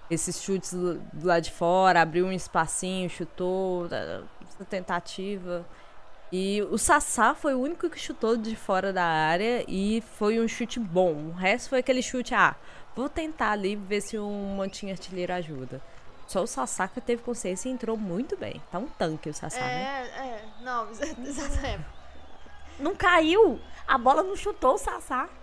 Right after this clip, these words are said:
Speaker 3: Lembrei de você ontem, Luciana. Eu falei, "Nossa, daqui a pouco o Sassá,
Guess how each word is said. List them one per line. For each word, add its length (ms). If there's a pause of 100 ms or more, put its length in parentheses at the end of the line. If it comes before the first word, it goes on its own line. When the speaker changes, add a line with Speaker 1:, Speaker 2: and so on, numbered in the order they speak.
(180)
Speaker 3:
Lembrei 300
de 80
você 200
ontem, 300
Luciana. 560 (260)
Eu 100
falei, 240
"Nossa, 440 (380)
daqui 200
a 120
pouco 280
o 60
Sassá, 320